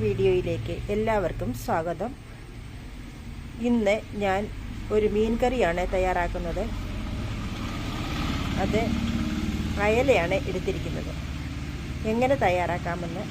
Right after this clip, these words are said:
നോക്കാം. ഞാനിവിടെ അഞ്ച് അയല എടുത്തിട്ടുണ്ട്. അതൊന്ന് വെട്ടി ക്ലീൻ ആക്കിക്കൊണ്ട് വരാം. കുറച്ച് വെളുത്തുള്ളി, ഇഞ്ചി, അതുപോലെ തന്നെ കുറച്ച് ചുവന്നുള്ളി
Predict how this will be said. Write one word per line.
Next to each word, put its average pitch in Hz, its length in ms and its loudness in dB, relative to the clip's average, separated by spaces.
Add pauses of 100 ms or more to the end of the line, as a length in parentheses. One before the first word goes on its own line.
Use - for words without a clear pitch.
(140)
നോക്കാം. - 340 -2 (1400)
ഞാനിവിടെ 233 520 6 (240)
അഞ്ച് 262 340 6
അയല 240 140 8 (120)
എടുത്തിട്ടുണ്ട്. 170 500 -2 (680)
അതൊന്ന് 233 340 4 (140)
വെട്ടി 226 260 0 (100)
ക്ലീൻ 226 200 6 (100)
ആക്കിക്കൊണ്ട് 175 420 -2 (180)
വരാം. 180 240 4 (1900)
കുറച്ച് 277 420 10
വെളുത്തുള്ളി, 202 580 6 (1700)
ഇഞ്ചി, 233 420 6 (1400)
അതുപോലെ 233 380 8
തന്നെ 190 220 6 (140)
കുറച്ച് 214 400 6
ചുവന്നുള്ളി 175 500 0